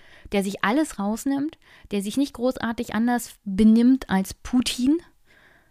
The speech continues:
außer dass er halt mit allem durchkommt, weil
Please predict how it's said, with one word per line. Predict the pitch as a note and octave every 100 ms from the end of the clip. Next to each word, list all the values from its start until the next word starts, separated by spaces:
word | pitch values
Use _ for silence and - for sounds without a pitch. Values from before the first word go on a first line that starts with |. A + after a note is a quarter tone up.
| _
außer | - A#3+ C4+ C4+ - _ _ _ _ -
dass | A3 - -
er | A3+ A#3 A#3 -
halt | - A3+ A3+ A#3
mit | G#3+
allem | A3 C4
durchkommt, | B3 G4 - - - - _ _ _ _ _ _ _
weil | F3 A#3